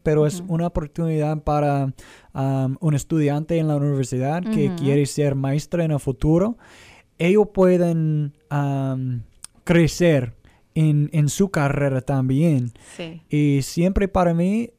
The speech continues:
Speaker 1: esa es una situación, am, ¿cómo se dice? Gana, ga-
Speaker 2: Ganar, ganar.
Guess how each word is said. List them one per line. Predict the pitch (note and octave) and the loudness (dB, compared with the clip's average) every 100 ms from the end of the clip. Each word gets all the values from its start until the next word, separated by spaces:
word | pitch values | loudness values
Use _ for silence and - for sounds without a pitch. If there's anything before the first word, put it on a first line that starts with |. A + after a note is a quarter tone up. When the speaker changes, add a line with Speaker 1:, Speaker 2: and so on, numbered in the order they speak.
| _ | _
Speaker 1:
esa | D#3 D#3 D3 F3 E3+ | 0 0 0 -2 0
es | E3+ - | -2 -2
una | F3 D#3+ | -2 -2
situación, | - D#3+ D#3+ C#3+ D3+ D#3 D3+ D3+ D3 - _ _ _ _ | -4 -4 -4 -2 -2 0 0 -2 -4 -8 _ _ _ _
am, | - C#3+ C#3 C3+ C3+ C3 - _ - | -6 -4 -2 -2 -4 -6 -12 _ -6
¿cómo | E3 E3+ | -2 0
se | F3+ | -2
dice? | D#3+ D#3 D3 C#3+ D#3+ | 0 0 0 -4 -6
Gana, | D#3 D#3+ D3+ | -4 -2 -4
ga- | D#3 - | -8 -6
Speaker 2:
Ganar, | G#3+ A#3 A#3 A#3 | 0 0 0 -4
ganar. | A#3 F#3+ F3 | -6 -8 -10